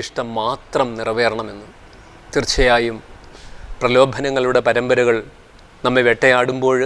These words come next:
ലോകസുഖങ്ങളുടെ, പോംവഴികളുടെ, പകരങ്ങളുടെ, പകരക്കാരുടെ ശ്രേണികൾ നമ്മെ മാടി വിളിക്കുമ്പോൾ നമുക്കൊക്കെ ഉണ്ടാകാവുന്ന ഒരു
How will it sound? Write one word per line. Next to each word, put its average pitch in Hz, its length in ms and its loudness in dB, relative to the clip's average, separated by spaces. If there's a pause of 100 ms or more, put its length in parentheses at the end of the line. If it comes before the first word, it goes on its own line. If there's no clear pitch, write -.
(1040)
ലോകസുഖങ്ങളുടെ, 143 960 0 (460)
പോംവഴികളുടെ, 135 800 2 (360)
പകരങ്ങളുടെ, 143 720 0 (360)
പകരക്കാരുടെ 135 840 0 (400)
ശ്രേണികൾ 143 440 0 (100)
നമ്മെ 123 220 -8 (220)
മാടി 120 280 -4
വിളിക്കുമ്പോൾ 123 540 -6 (1600)
നമുക്കൊക്കെ 123 480 -4
ഉണ്ടാകാവുന്ന 120 580 2 (760)
ഒരു 139 160 4